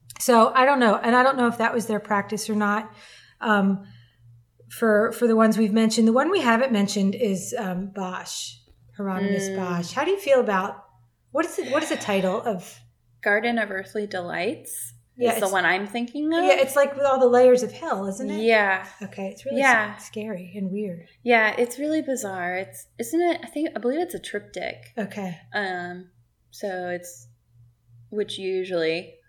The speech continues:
Speaker 2: those traditionally will often either display just Virgin Mary and Jesus
Speaker 1: Mm-hmm.
Speaker 2: or the kind of like the Last Judgment. So
Speaker 1: Okay.
Speaker 2: like Jesus on the throne, sort of separating the
Speaker 1: Mm-hmm.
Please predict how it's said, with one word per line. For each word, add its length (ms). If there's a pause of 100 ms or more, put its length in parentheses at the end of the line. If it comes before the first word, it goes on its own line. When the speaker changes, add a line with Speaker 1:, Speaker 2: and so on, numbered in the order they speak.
(160)
Speaker 2:
those 340
traditionally 720
will 260
often 380
either 320
display 680
just 520 (240)
Virgin 300
Mary 300
and 100
Jesus 560
Speaker 1:
Mm-hmm. 440
Speaker 2:
or 680 (580)
the 460
kind 140
of 100
like 180
the 80
Last 380
Judgment. 400 (100)
So 180
Speaker 1:
Okay. 340
Speaker 2:
like 280
Jesus 380
on 160
the 80
throne, 400
sort 220
of 160 (540)
separating 600
the 80 (160)
Speaker 1:
Mm-hmm. 340